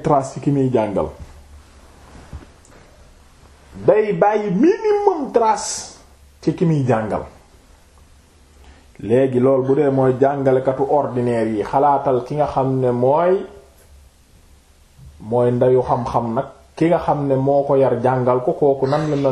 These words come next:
noon, nan la war a, lan la war a bàyyi ci kooku. Loolu moo tax bokk na ci li tax saxaaba yi raw ñépp. Mooy ñoom,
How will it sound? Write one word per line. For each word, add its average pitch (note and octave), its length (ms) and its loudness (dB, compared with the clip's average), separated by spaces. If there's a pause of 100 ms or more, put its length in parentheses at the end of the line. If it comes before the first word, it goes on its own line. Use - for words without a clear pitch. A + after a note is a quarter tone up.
(120)
noon, E3 400 0
nan A3+ 400 2
la G#3+ 80 6
war G#3 200 2
a, F#3+ 140 2 (480)
lan A#3 580 0 (800)
la C3 140 -2
war D3 140 2
a C#3 60 0
bàyyi A#2 360 0
ci B2 80 -10
kooku. F#2 300 -4 (1800)
Loolu F3+ 240 0
moo F#3+ 140 0
tax C4 240 -6
bokk F3+ 400 0
na D#3+ 140 -4
ci E3+ 80 -2
li E3+ 120 0
tax - 200 -2
saxaaba B2+ 400 2
yi A#2+ 100 2
raw C3 160 2
ñépp. - 240 -4 (1800)
Mooy A3+ 460 0
ñoom, B3 240 2